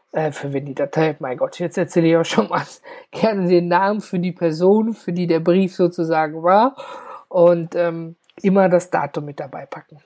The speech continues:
Ich habe mit diesen Datumszahlen auch erst später angefangen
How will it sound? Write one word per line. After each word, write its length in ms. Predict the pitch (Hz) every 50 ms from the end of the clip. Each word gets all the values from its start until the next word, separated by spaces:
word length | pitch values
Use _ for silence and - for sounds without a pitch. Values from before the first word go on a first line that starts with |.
| -
Ich 160 | 190 - -
habe 140 | 185 208 -
mit 100 | 247 196
diesen 260 | 196 180 170 175 165
Datumszahlen 960 | 156 151 160 185 220 226 - 254 226 - - - - 202 196 196 190 190 196 -
auch 320 | - 180 220 262 277 285 - -
erst 420 | 240 220 233 240 214 - - - - - - - _
später 720 | - - - - - _ 190 202 226 285 294 - 269 320 311
angefangen 760 | 262 254 262 269 262 254 - - 233 226 247 277 311 320